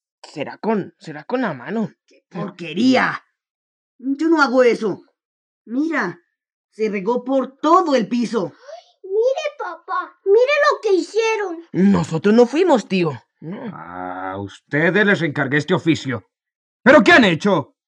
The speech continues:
Speaker 4: ¿El piso, la mesa, las manos, la camisa, todo? Ah,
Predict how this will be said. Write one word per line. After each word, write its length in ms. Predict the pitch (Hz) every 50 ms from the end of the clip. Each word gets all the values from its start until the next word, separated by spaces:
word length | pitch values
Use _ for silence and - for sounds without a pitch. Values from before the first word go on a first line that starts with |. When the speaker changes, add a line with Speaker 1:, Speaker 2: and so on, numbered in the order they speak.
| _ _ -
Speaker 4:
¿El 160 | 170 170 -
piso, 380 | 196 208 214 - - 196 240 233
la 120 | 196 180
mesa, 300 | 180 202 214 165 220 262
las 160 | 240 220 196
manos, 260 | 170 190 233 254 269
la 120 | 233 196 -
camisa, 340 | 180 196 220 202 269 - -
todo? 580 | 214 262 277 339 370 381 294 - - - _ _ _ _ _ _ _ _ _ _
Ah, 260 | 101 127 131 - -